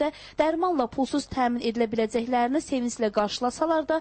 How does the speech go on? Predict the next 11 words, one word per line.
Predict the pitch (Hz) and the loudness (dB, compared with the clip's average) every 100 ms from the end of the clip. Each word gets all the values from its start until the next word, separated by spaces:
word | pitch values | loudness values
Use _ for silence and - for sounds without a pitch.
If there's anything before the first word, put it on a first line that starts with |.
| - - - | -4 -20 -4
bölgədə | 311 311 269 320 370 | 0 0 2 0 2
olan | 262 233 226 | 0 0 -2
xəstələrin | 240 - 262 254 277 330 285 | -6 -4 0 2 2 0 -2
mərkəzdəkilərdən | 254 240 233 233 - 233 240 233 208 | 0 -2 -2 -2 0 -2 -2 -2 -2
fərqli | 202 233 | -2 -2
olaraq | - 196 254 302 - - - - | 2 2 2 0 -2 -20 -10 -6
diqqətdən | 208 254 220 - 247 247 | -4 -2 -4 0 -2 0
kənarda | 233 214 226 220 | 0 0 0 0
qala | 214 214 | 0 0
biləcəklərindən | 220 214 226 233 233 240 262 240 | 0 0 0 0 0 2 0 0
narahatdırlar. | 180 170 170 170 - 175 165 | 0 2 2 0 -4 -2 0